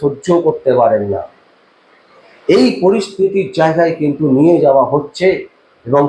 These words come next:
তিলে তিলে, তিলে তিলে শেষ করে দেওয়ার একটা বড় ষড়যন্ত্র চলছে। এছাড়া আমাদের আর অন্য কোনো কিছু মনে হচ্ছে না, দর্শক। এবং যেটা আমাদের মনে হচ্ছে হতে পারে ভুল,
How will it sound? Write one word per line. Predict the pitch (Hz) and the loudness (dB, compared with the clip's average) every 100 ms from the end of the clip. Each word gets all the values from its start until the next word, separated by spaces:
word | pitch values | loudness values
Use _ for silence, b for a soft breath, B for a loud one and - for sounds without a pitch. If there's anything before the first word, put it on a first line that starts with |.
| 147 | -2
তিলে | 214 247 269 262 | -2 2 2 2
তিলে, | 208 196 170 160 220 | 0 0 0 0 -4
তিলে | 233 226 202 | 0 0 0
তিলে | 190 175 151 - | -2 -4 -4 -4
শেষ | 170 190 - | -6 -6 -10
করে | 165 156 143 | -4 0 2
দেওয়ার | 139 139 135 | 2 2 2
একটা | - 131 107 127 | 0 -4 -2 0
বড় | 185 196 - - - _ _ _ | 2 4 2 0 -8 _ _ _
ষড়যন্ত্র | - 143 180 165 156 139 151 - | -6 -2 0 0 -2 -4 -6 -2
চলছে। | 139 123 123 104 - _ - 269 | -4 -4 -8 -8 -10 _ -2 0
এছাড়া | 277 - 190 208 196 | 0 0 2 2 2
আমাদের | 190 190 185 180 151 175 | 2 2 2 0 0 0
আর | 190 185 147 | 2 0 -2
অন্য | 185 190 196 196 - | -4 -2 -2 -2 -2
কোনো | 233 269 262 | 0 0 0
কিছু | - 214 190 | -2 0 2
মনে | 185 175 | 2 0
হচ্ছে | 170 - 175 | -2 -4 -4
না, | 160 160 | -2 -4
দর্শক। | 156 - 135 131 _ _ _ | -6 -8 -8 -8 _ _ _
এবং | 151 151 131 | 0 2 2
যেটা | 202 226 - | 2 4 2
আমাদের | 208 208 196 180 | 2 2 2 2
মনে | 196 180 | 0 0
হচ্ছে | 196 - 208 208 196 - - - | -4 -4 -2 0 0 -4 -12 -6
হতে | 208 233 233 | 0 0 2
পারে | 226 202 147 | 2 2 2
ভুল, | 247 262 | 0 0